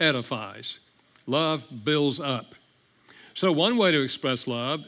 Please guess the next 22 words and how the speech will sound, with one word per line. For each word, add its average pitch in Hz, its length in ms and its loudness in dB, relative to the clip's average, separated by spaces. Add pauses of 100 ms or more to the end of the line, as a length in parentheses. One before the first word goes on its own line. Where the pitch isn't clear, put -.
(120)
is 139 180 -2
to 143 80 -4
use 143 280 0
words 151 480 0
that 131 160 -6
build 175 260 2
up 254 220 -2
the 127 100 -2
other 110 160 -6
person. 117 380 -12 (1000)
"You 160 140 2
look 143 180 0
nice 160 300 -2
in 120 80 -2
that 117 160 -4
outfit. 120 440 -8 (1300)
I 131 60 -4
really 135 240 2
appreciate 143 420 -4
what 117 260 -8
you 113 60 -8
did. 117 340 -6